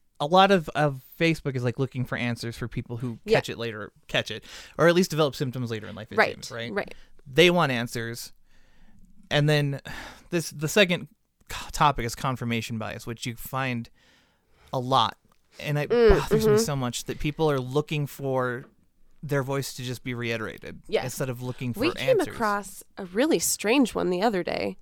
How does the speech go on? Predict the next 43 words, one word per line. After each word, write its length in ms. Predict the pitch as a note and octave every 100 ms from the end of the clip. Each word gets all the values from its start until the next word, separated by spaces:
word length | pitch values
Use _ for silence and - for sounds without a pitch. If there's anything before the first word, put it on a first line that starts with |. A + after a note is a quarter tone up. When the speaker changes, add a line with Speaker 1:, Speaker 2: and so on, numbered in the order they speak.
| - - -
Speaker 1:
Which 100 | -
Speaker 2:
that 120 | G#3
was 120 | G3 G#3+
Speaker 1:
one? 80 | G#3
Speaker 2:
like, 340 | F#3+ - - - - - -
"I 140 | G3+
don't 240 | G3 G#3 -
want 500 | F#3+ F#3 F3+ F#3 - - - -
Speaker 1:
Oh, 60 | G3+
no 80 | F#3+
Speaker 2:
professional 460 | F3+ - F#3 G#3+
Speaker 1:
professional 480 | - G#3+ G#3 G3+ G3+
Speaker 2:
opinions." 580 | F#3 A3 E3+ C3 A#2+ B2
Speaker 1:
opinions. 20 |
Speaker 2:
Yeah. 260 | A#3 F2+ F#3 _ _ _ _ -
Speaker 1:
I 80 |
just 240 | D#3 E3+ -
want 420 | E3 D#3 C#3+ - _
people 260 | - E3 D3+
to 80 | C#3
look 180 | C#3 C3+
at 60 |
my 160 | C3+ B2
M 160 | B2
R 180 | A#2 B2 -
Is. 140 | - -
Speaker 2:
Yeah, 140 | D4+
yeah, 160 | C#4+ D4
yeah. 320 | C#4 C4+ -
It 80 | A3+
was 160 | A3+
very, 340 | G3+ C#4+ C4 -
it 120 | A3+
was 260 | A3 - -
Speaker 1:
It 80 | -
was 160 | F3 D#3+
weird. 420 | F3+ F3 G2+ -
Speaker 2:
it 40 |
was 160 | A3+ A3
like, 160 | A3+
"Here, 520 | - - D4 C4+ B3+ A#3+
strange, 720 | - - A#3+ A#3 A3 - - - _ _ _
like, 340 | - G#3+ -